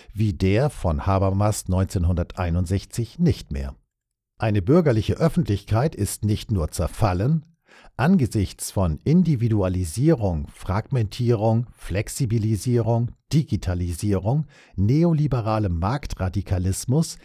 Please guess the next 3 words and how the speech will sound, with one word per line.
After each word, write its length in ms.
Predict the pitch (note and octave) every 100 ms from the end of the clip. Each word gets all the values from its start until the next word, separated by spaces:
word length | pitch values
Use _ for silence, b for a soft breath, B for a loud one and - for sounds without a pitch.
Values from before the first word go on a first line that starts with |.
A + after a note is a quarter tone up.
| b
Entgrenzung 840 | - F2 - - G#2+ A2+ - D3 D3+
und 340 | - E2+ D2+ -
Globalisierung 1080 | F#2+ C#3+ A2+ F#2+ G2 E2 G#2 F#2 A2+ D#3